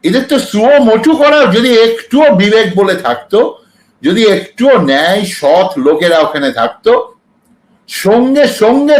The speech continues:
তার লাইসেন্স পার্মানেন্টলি ক্যান্সেল করে দিত, সাসপেন্ড তো করতোই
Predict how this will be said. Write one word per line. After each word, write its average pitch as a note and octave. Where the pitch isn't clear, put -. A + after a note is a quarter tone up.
তার B3+
লাইসেন্স G#3+
পার্মানেন্টলি C4
ক্যান্সেল C#3
করে F2+
দিত, -
সাসপেন্ড C4+
তো C4+
করতোই B2+